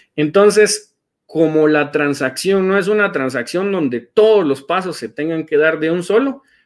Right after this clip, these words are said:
no importa, eventualmente va a ser consistente.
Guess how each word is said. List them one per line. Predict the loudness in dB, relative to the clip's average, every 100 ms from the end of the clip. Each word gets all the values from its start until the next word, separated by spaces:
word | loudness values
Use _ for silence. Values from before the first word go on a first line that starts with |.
| _
no | -4 -2 0
importa, | -2 -2 -2 -2 -10 -2
eventualmente | 2 2 0 -4 -2 0 0 -2 -4 -4 -4
va | -2 -2
a |
ser | -2 -4 -4
consistente. | -10 -8 -6 -8 -4 -2 -2 -4